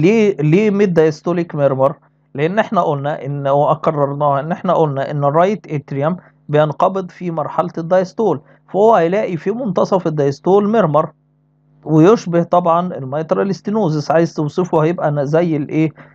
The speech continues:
الميترال ستينوزس، ارجع ليه. بس انت هتشوفه فين بقى؟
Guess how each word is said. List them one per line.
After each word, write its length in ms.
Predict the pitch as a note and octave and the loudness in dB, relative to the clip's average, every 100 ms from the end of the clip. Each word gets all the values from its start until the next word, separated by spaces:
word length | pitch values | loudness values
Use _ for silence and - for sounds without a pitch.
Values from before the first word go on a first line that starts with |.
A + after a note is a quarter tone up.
| _ | _
الميترال 460 | C#3+ C#3+ D#3+ D3+ C#3 | 0 2 2 0 -4
ستينوزس، 480 | - C3+ C#3+ D3 - | -6 -8 -6 -6 -2
ارجع 280 | D3 D3+ C3 | 2 2 0
ليه. 180 | A#2 - _ _ - | -4 -12 _ _ -4
بس 200 | E3 A#3+ | -2 -2
انت 180 | D#4 A3 | 0 0
هتشوفه 420 | E3 B3+ F#3 E3 | 0 -4 -8 -6
فين 240 | F3 D#3+ | -6 -4
بقى؟ 280 | D3+ B2+ | -2 -2